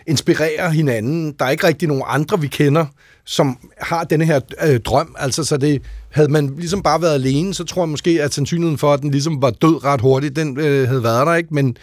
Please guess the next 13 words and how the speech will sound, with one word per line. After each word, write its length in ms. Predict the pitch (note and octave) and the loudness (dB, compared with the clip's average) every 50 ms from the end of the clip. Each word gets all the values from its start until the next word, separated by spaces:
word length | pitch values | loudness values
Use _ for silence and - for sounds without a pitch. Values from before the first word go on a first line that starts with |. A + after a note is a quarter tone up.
| - - - - - - - - - - - - | -20 -20 -20 -20 -20 -20 -20 -20 -20 -14 -4 0
men 200 | C#3+ D3+ D3+ C3 | 4 4 4 4
vi 80 | E3+ | 4
understøtter 540 | F3 D3+ - G#3 A3+ - - - F#3+ E3+ E3 | 4 4 4 4 2 0 2 0 2 2 2
hinanden 400 | D3+ D3 D#3 C#3 C3 C3 D3+ F#3 | 2 0 0 0 0 -2 -2 -2
i 60 | G3 | -2
den 180 | E3+ D3 D3+ D3 | -2 -2 -2 0
her 140 | D3 E3 C#3+ | 0 0 0
drøm, 380 | - - - D3 D#3 E3 D3+ - - - | -2 0 0 0 0 0 -2 -6 -12 -6
og, 540 | - C3+ C3+ C3 B2+ B2+ B2+ B2 B2 B2 B2 | -2 0 0 2 2 2 0 0 0 0 0
øh, 460 | B2 B2 A#2+ A#2+ A#2+ A2+ A2+ A2 G#2 F2+ E2 - _ _ _ _ _ - | 0 0 -2 -2 -2 -2 -2 -4 -4 -6 -8 -12 _ _ _ _ _ -6
ja. 180 | - G2+ G#2+ - - - _ _ _ _ - - - - _ _ _ - | -2 -2 -2 -2 -4 -12 _ _ _ _ -20 -20 -20 -20 _ _ _ -6
Og 120 | - C3+ | -4 0
så, 280 | - F#3+ F3+ E3 E3 | 2 4 4 4 2